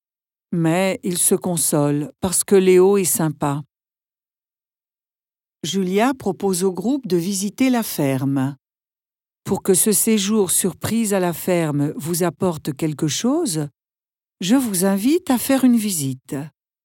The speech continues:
Madame Charot est d'accord avec moi. Vous allez profiter de cette étape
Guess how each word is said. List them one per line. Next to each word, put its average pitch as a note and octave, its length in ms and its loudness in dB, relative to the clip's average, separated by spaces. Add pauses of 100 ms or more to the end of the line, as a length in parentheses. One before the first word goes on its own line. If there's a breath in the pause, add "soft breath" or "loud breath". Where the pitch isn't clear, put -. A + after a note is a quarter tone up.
(440)
Madame F3 380 0
Charot F#3+ 420 0
est E4+ 80 2
d'accord G#3+ 380 0
avec F#3+ 300 -2
moi. C#3+ 360 0 (920)
Vous F3 260 -2
allez F3+ 200 4
profiter G#3+ 560 -2
de E3 120 0
cette D#3 400 -4
étape G#3+ 560 -2